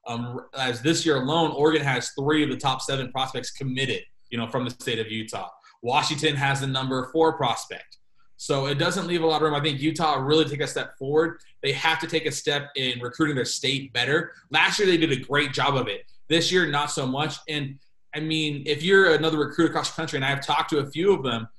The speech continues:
it's hard for them to wanna come play for the Utes when players from their own state of Utah don't wanna play for the Utes. And I think that speaks volume. So I think the first part is, you know, taking a step forward as far as recruiting in-state talent.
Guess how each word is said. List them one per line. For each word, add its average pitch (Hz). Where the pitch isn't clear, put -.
it's 131
hard 180
for 170
them 165
to 147
wanna 147
come 147
play 180
for 180
the 131
Utes 139
when 127
players 185
from 170
their 156
own 156
state 160
of 131
Utah 151
don't 139
wanna 131
play 123
for -
the 107
Utes. -
And 143
I 139
think 151
that 147
speaks 123
volume. 117
So 127
I 131
think 170
the 156
first 180
part 170
is, 135
you 139
know, 131
taking 143
a 135
step 135
forward 143
as 139
far 131
as 120
recruiting 135
in-state 139
talent. 156